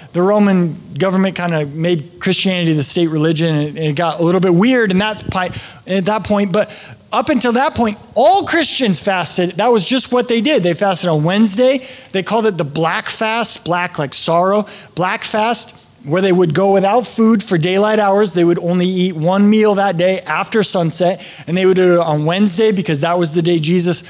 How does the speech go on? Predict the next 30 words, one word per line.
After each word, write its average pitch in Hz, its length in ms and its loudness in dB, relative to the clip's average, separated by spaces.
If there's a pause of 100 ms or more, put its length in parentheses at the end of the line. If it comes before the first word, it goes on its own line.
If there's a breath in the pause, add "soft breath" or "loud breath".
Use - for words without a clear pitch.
(180 loud breath)
was 165 160 -2
betrayed, 190 520 0
and 175 160 -2
they 180 100 2
would 175 100 2
do 170 140 2
it 180 80 2
on 170 140 0
Friday 185 680 0
because 165 300 -2
that 165 160 0
was 147 180 -4
the 151 80 -4
day 156 340 0
Jesus 156 440 0 (240 loud breath)
was 165 140 -2
hung 175 200 0
on 156 100 0
the 147 80 -2
cross. 147 440 -4 (340 loud breath)
For 214 140 0
hundreds 269 440 0
of 285 120 2
years, 240 320 2
that 202 120 0
was 196 160 2
just 196 160 0
normal 262 720 4 (220 loud breath)
Christian 240 560 0 (180 loud breath)
experience. 180 840 -2